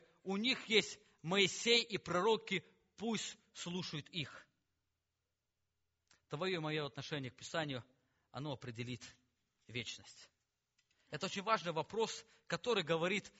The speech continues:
о достаточности Писания. Это очень важные слова, которые говорят нам о реальности спасения. Сегодня люди изобретают очень множество путей евангелизации. Сегодня люди приглашают людей,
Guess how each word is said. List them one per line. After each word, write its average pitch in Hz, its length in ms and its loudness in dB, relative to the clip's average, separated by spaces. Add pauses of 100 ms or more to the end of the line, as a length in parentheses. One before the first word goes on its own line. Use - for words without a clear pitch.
о 139 80 -6
достаточности 156 600 -2
Писания. 165 460 0
Это 185 180 -4
очень 196 180 -6
важные 202 300 4
слова, 180 380 6 (200)
которые 202 480 4
говорят 175 420 2
нам 196 160 2
о 175 100 6
реальности 190 480 4
спасения. 156 680 -2 (240)
Сегодня 226 220 4
люди 226 380 2
изобретают 202 640 6
очень 185 220 0
множество 202 560 2
путей 208 380 0
евангелизации. 160 920 0 (500)
Сегодня 240 240 4
люди 240 180 2
приглашают 208 680 4
людей, 175 420 2